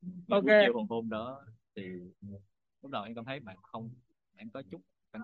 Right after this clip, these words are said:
Speaker 2: kháng, nhưng sau đó thì lương theo. Đó, thì xong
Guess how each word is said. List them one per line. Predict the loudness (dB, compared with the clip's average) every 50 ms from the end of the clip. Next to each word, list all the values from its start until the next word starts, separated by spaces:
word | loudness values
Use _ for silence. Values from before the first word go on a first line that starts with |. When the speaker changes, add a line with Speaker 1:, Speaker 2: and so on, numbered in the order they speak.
| -8
Speaker 2:
kháng, | -8 -10 -10 -10 -14 -14 -12
nhưng | -10 -10 -10 -8
sau | -8 -10 -8
đó | -8 -10 -10 -10 -12 -12 -14
thì | -14 -14 -14 -16 -18 -20 -20 -20 _ _ _ _ -20 -20 -20 -20 _ _ _ -20 -20 _ _ _ _ _ _ _ _ _ _ _ -10
lương | -8 -8 -8 -6
theo. | -6 -6 -6 -6 -8 -12 -16 -20 -20 -20 _ _ _ _ _ -18 -16 -16 -16 -18 -20 -20 -20 -20 _ _ _ _ _ _ _ _ _ _ _ _ _ _ -14
Đó, | -14 -14 -14 -16 -20 _ _ _ -18
thì | -16 -14 -12 -10 -10 -8 -8 -8 -8 -10 -10 -12 -18 -20 -20 _ _ _ _ _ _ _ _ -20 -20 -20 _ _ _ _ _ _ _ _ _ _ _ _ _ _ -6
xong | -6 -6